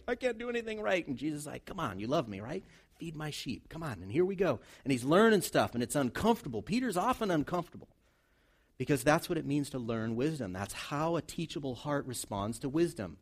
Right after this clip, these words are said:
is you put yourself in a situation where you're going to hear wisdom. It's not gonna be comfortable. We gotta do whatever we need to do in order to make ourselves receptive to that. And what we see in Peter's life is he learned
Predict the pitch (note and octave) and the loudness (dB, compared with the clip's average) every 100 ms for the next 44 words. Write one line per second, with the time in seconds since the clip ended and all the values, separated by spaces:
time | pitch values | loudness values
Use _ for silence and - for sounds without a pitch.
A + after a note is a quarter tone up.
0 | _ _ _ _ A2+ G2+ - F#3 G#3 F3+ | _ _ _ _ -4 -4 -2 0 2 2
1 | - F3 E3+ E3 C3+ - - A#2+ D3 F#3 | 4 4 4 0 -4 -4 -4 0 0 0
2 | C#3+ E3+ E3+ D3 F#3 D3+ - F3+ G#3 G#3 | -4 -6 -2 0 2 2 0 2 6 6
3 | F#3+ A2+ F#2 - F#2+ C3+ - - _ - | 6 4 -2 -4 -6 -6 -10 -20 _ -8
4 | - A2 D#3 G3+ F#3+ F#3 - A2+ B2 A2+ | 2 6 6 4 2 0 0 -2 0 0
5 | C3 - - _ A#2+ A2 G#2 G2+ C#3+ E3+ | 0 -2 -14 _ 0 2 4 4 6 6
6 | C3 F#3+ G3+ F3+ F3+ D3 B2+ C3+ D3+ D3+ | 6 6 6 4 2 2 4 8 8 8
7 | B2 A2+ C3 A#2 A#2+ C#3 A#2+ G#2+ C#3 B2+ | 4 2 4 2 2 0 -2 0 0 0
8 | A#2 G#2 - C3+ - G2+ - F#2 F#2 G2 | -2 -6 -4 -4 -2 -4 -4 -4 -4 -8
9 | - - - _ - - D3+ _ - G#2+ | -12 -20 -20 _ -20 -20 -20 _ -6 -4
10 | A#2+ A#2+ F#3 C3 - A3 C4 - G2+ G#2+ | -2 -2 -2 -2 -2 -2 -2 -2 0 0
11 | A2 G3+ A3 A2 F#2+ A#2 A3 F#3+ F2 | 0 -4 -4 -4 -4 -4 -6 -8 -10